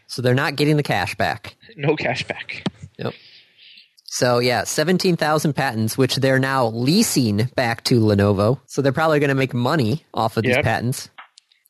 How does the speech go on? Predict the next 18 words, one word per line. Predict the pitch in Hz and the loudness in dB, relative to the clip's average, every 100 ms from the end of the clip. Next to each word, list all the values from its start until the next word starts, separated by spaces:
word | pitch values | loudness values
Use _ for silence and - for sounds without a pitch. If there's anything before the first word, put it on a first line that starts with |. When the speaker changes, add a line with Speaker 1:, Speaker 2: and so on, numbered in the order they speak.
| _ | _
Speaker 2:
All | 220 381 | 2 4
Speaker 1:
So, | |
Speaker 2:
in | 285 | 4
Speaker 1:
yeah, | |
the | 269 | 4
Speaker 2:
all, | 208 185 151 | 4 4 4
it's | 180 - | 0 -2
not | 175 208 202 | 0 2 2
as | 156 | 2
bad | 143 160 175 | 2 2 2
as | 165 | 2
it | 156 117 | 2 2
looks | 156 - | 0 0
for | - 139 | -2 2
Google. | 147 127 95 - - _ | 2 2 0 -2 -6 _
Speaker 1:
No. | 139 127 90 - _ _ _ | -4 -2 -4 -12 _ _ _
The, | 190 202 | -2 0
the, | 185 | 2